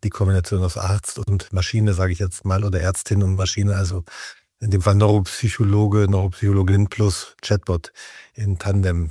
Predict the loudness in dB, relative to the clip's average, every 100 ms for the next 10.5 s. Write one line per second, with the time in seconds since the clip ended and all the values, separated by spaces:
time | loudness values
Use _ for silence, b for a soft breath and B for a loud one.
0 | -8 -8 -6 -4 -2 -4 -6 -10 -6 -6
1 | -4 -4 -2 -2 -2 -4 B B B B
2 | -2 2 4 4 4 2 2 2 4 2
3 | 0 -2 -2 0 0 2 2 0 0 0
4 | -2 -2 -6 -4 -4 -2 0 0 -2 -2
5 | -4 -2 -2 2 2 2 B B B B
6 | B _ _ _ -16 -12 -2 0 0 -2
7 | -8 -12 -12 -8 -2 0 2 2 0 2
8 | 2 4 4 4 2 0 -2 0 0 -2
9 | -2 -4 -4 -6 -4 -2 -2 -4 -4 -6
10 | -6 -10 -6 -6 -6